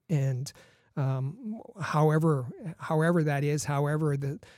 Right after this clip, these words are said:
the buyout is, is, uh, spread over a number of years, I, I don't think they want to carry money in the future. But, um, particularly Brendan Gallagher's contract is diffi-, is, is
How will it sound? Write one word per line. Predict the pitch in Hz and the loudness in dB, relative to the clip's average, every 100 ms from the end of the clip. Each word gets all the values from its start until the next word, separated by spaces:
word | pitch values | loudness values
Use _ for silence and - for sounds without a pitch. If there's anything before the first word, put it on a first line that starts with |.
| _ | _
the | - | -2
buyout | 143 139 139 139 139 | 2 2 2 0 0
is, | 131 131 - | -2 -4 -2
is, | 147 131 131 131 143 | 0 0 -2 -2 -2
uh, | 127 | -2
spread | 131 - 151 156 156 | -4 0 2 2 2
over | 139 139 139 | 2 0 -2
a | |
number | 139 131 | -2 -2
of | 135 | -2
years, | 131 131 | -2 -4
I, | 151 156 160 | -2 0 2
I | |
don't | 160 156 | 0 0
think | 156 147 | -2 0
they | 147 | 0
want | 135 135 147 | 0 -2 -4
to | - 135 123 - _ _ - | -2 -2 -2 -10 _ _ -2
carry | 165 147 | 2 4
money | 139 139 139 | 4 2 2
in | |
the | 135 | 0
future. | - 151 143 131 | 0 -2 0 -4
But, | 151 151 131 135 - - | -6 -2 -2 -2 -6 -2
um, | 143 131 131 127 - - _ _ _ _ _ - | 0 2 0 -2 -6 -20 _ _ _ _ _ 2
particularly | 170 151 - 175 160 151 139 139 | 2 2 0 0 2 2 2 0
Brendan | 139 143 139 | 0 2 2
Gallagher's | 139 139 143 139 135 | 0 0 -2 -4 -6
contract | - 147 135 - 147 135 _ - _ _ - | -4 -2 -2 -2 -6 -8 _ -20 _ _ 2
is | 151 | 2
diffi-, | 143 151 151 | 4 2 2
is, | 170 143 135 127 - _ _ | 0 0 0 -4 -8 _ _
is | 139 123 123 117 - | -4 -2 -4 -4 -4